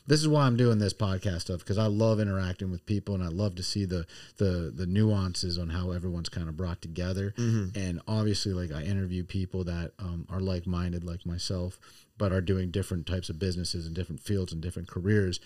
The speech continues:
Speaker 1: But the commonality amongst all of us will come through the actual end, end, um, end project here. And just the fact that, like, you know, you're the second, second guest that has literally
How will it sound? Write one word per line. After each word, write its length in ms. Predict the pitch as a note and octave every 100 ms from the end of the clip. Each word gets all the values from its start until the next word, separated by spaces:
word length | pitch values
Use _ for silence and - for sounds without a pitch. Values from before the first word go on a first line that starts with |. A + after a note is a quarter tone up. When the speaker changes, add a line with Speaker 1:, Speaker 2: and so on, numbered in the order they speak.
| - - _
Speaker 1:
But 200 | G#2 G2
the 100 | F#2+
commonality 680 | - G#2 F#2+ F#2+ F#2 F#2+ F#2
amongst 340 | F2 F2 E2+
all 180 | F2 F2
of 100 | F2
us 180 | E2 -
will 60 | F2
come 220 | G2 E2+
through 260 | - F#2 F2
the 100 | F2
actual 360 | D#2+ E2 - -
end, 240 | F#2 E2+ -
end, 240 | F2+ E2+ _ -
um, 440 | F#2+ E2+ D#2+ E2+ F2 _ _ - - _ _ -
end 240 | G#2 F#2
project 520 | - G2 G2+ G2 F2+ -
here. 240 | F#2 E2 - - - _ G#2+
And 480 | G2 F#2 F2 E2+ - -
just 220 | A2+ -
the 60 | G2
fact 320 | F#2 F2 -
that, 240 | E2 C#2+
like, 240 | F2 E2 F#2
you 80 |
know, 80 | E2+
you're 140 | F2 E2+
the 80 | D#2+
second, 480 | F#2+ F2+ F#2 E2+ - -
second 360 | - F#2+ E2 E2
guest 280 | E2 E2+
that 60 | F#2+
has 180 | F2+ F#2
literally 360 | G2 F#2 F2+